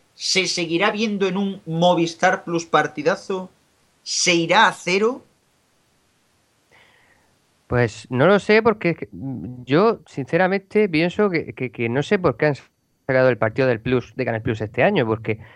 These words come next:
Speaker 2: prácticamente el resto de contenidos lo han ido, los han ido manteniendo, la liga inglesa, la N B A y demás,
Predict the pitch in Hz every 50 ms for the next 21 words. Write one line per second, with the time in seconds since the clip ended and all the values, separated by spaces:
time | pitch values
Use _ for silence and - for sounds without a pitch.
0 | _ _ _ - 135 135 131 - 143 151 165 160 - 127 117 120 120 - - 135
1 | 131 131 123 117 131 135 156 147 120 113 113 117 117 120 117 120 120 123 127 117
2 | 120 120 120 120 123 - 110 113 110 - 123 120 120 120 120 120 120 117 117 110
3 | 123 127 143 170 180 196 202 190 165 123 113 113 113 117 117 113 113 123 151 160
4 | - 175 160 143 127 117 113 110 113 110 113 120 139 156 175 165 156 156 147 143
5 | 156 185 214 214